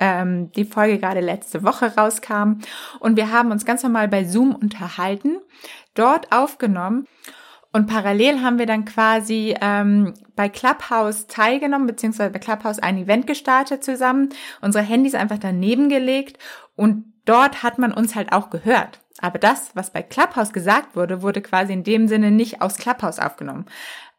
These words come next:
Und das merkt man dann in dem Moment, weil wir dann, wenn, als wir fertig waren mit unserem Interview, haben wir dann quasi, sind wir komplett rübergesprungen zu Clubhouse und haben dort dann noch eine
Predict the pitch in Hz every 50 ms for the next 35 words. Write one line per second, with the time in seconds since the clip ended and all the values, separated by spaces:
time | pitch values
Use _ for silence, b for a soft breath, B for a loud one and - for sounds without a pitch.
0 | _ _ _ 190 208 202 196 - - - - - 370 - - - 208 226 240 233
1 | 240 240 247 214 202 196 147 - 180 180 - 185 240 269 285 285 285 285 294 277
2 | 208 196 185 180 180 - 190 208 240 262 269 302 285 - _ _ _ _ _ _
3 | - 180 190 - - 185 185 - - 190 - - 240 247 262 - 285 277 - 220
4 | 208 208 202 180 - - 233 320 339 320 302 220 180 196 196 - 190 180 170 180
5 | 196 208 262 392 453 _ _ _ B B B B B B B B B B B B
6 | B _ - - 196 226 247 247 254 226 202 196 214 240 247 247 214 - - _
7 | - - - 214 214 220 226 220 202 214 214 208 214 - 214 208 208 220 208 214
8 | - 220 233 226 269 254 - 254 - - - 226 226 214 214 - - 247 285 -
9 | - 311 294 - 240 208 196 196 196 196 196 - 202 220 233 226 208 190 185 190
10 | 196 196 - - 185 180 175 175 175 160 -